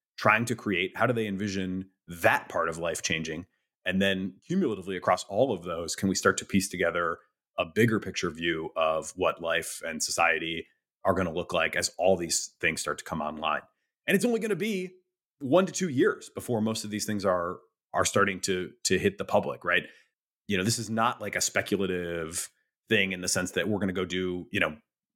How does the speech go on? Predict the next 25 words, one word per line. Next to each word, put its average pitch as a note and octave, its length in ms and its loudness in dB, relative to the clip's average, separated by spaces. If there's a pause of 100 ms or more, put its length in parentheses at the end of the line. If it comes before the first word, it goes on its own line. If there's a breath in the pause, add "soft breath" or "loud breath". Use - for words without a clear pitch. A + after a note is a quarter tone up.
(240)
deep A2 240 2
R G2+ 140 6
and G2+ 140 -4
D G#2+ 140 -2
for G#2 140 -2
a G2 40 -2
bunch G2 200 -4
of G2 60 -4
years F#2+ 260 -2
and F2 240 -8
maybe G2+ 320 0
we'll D#2+ 160 -6
come F#2 160 0
out A2+ 120 4
with G2 120 -6
something. D#2+ 460 -4 (540 soft breath)
That B3+ 160 2
has B3 140 2
already G#2+ 220 -4
been E2 180 -10
done D#2+ 380 0
by F2+ 80 0
the F2 80 -4
likes E2+ 340 -2
of E2 340 -2